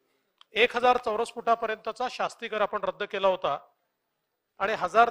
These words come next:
ते दोन हजार चौरस फुटापर्यंत पन्नास टक्के दराने आणि मग दोन हजार चौरस फुटाच्या वर आपण दुप्पट अशा प्रकारे हा शास्ती कर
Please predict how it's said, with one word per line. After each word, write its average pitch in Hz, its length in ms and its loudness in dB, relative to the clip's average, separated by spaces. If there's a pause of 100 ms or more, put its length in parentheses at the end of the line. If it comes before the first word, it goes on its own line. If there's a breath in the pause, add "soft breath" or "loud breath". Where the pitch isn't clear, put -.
ते 247 60 0
दोन 208 180 -4
हजार 233 180 0
चौरस 220 380 -6
फुटापर्यंत 214 540 -6 (540)
पन्नास 220 340 6
टक्के 247 260 -2
दराने 196 420 2 (1080)
आणि 262 400 4 (680)
मग 208 240 -2
दोन 220 260 4
हजार 247 240 4
चौरस 233 260 0
फुटाच्या 226 420 -4
वर 190 260 -2 (680)
आपण 233 300 -2
दुप्पट 214 460 4 (1200)
अशा 226 200 0
प्रकारे 220 440 0
हा 214 280 6
शास्ती 190 360 -8
कर 214 240 -4